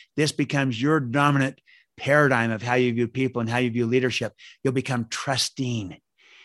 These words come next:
and, and, um, and you'll unleash that greatness, that potential that's inside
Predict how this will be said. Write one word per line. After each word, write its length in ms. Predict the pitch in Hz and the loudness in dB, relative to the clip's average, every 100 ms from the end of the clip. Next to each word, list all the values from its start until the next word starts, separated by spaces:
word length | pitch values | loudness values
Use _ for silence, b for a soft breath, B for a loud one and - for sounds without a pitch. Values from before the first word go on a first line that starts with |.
| b b b 135 | b b b -2
and, 280 | 127 117 - | -2 -2 -4
and, 260 | 135 120 117 | -4 -2 -2
um, 200 | 113 120 | -2 -4
and 220 | 117 113 | -4 -2
you'll 160 | 117 113 | -2 -2
unleash 480 | 107 117 123 - | -2 0 0 -2
that 220 | - 110 - | -6 -8 -8
greatness, 460 | 120 117 117 - | -8 -8 -8 -8
that 200 | 117 113 | -8 -12
potential 460 | 110 - 120 101 110 | -12 -10 -8 -8 -10
that's 260 | 113 113 | -10 -10
inside 580 | 123 107 - 110 110 95 | -6 -6 -4 -6 -6 -10